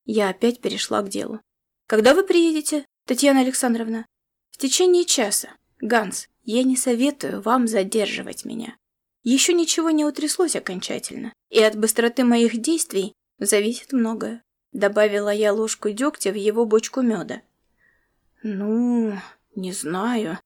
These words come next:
Я постараюсь, конечно». Если б было можно, он бы мне отказал решительно и бесповоротно.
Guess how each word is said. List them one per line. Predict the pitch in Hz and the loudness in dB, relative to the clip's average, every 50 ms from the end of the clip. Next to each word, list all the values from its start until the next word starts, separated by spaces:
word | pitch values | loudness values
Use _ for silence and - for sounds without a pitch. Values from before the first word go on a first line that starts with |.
| _ _ _ _ _ _ _ _ | _ _ _ _ _ _ _ _
Я | - 196 208 | -2 -2 -2
постараюсь, | 202 208 196 - - 202 190 202 240 269 285 262 - | 0 -2 -2 0 0 0 4 6 6 6 6 4 4
конечно». | 302 277 254 214 190 - - 185 180 208 - _ _ _ _ _ _ _ _ _ _ _ _ _ _ _ _ _ - | 4 4 4 4 2 0 -4 -6 -6 -10 -12 _ _ _ _ _ _ _ _ _ _ _ _ _ _ _ _ _ -10
Если | 262 202 202 247 302 - - 262 220 208 | -8 -4 -2 0 0 0 0 0 0 0
б | 208 - - - _ _ _ | 0 -2 -20 -20 _ _ _
было | - 226 214 226 220 214 202 202 | -2 2 4 4 4 4 4 4
можно, | 214 240 311 359 339 262 214 139 160 - - _ _ _ _ _ _ _ - | 2 2 2 2 0 0 -4 -6 -6 -8 -12 _ _ _ _ _ _ _ -4
он | - 311 370 370 330 262 | 0 0 2 2 2 4
бы | 262 269 | 4 4
мне | 262 262 277 330 320 285 | 6 6 4 4 4 4
отказал | 254 254 - - 262 262 269 247 247 214 180 170 160 | 2 2 0 0 2 2 2 2 2 2 2 0 -2
решительно | 160 175 190 - - - 226 220 - 220 202 185 185 180 | -4 -4 -4 -4 -2 -2 -2 -2 -4 -6 -4 -4 -4 -4
и | |
бесповоротно. | 196 208 208 - - 220 208 208 214 202 185 - - - - - - | -4 -6 -6 -4 -4 -2 0 2 2 0 0 -2 -6 -10 -12 -14 -14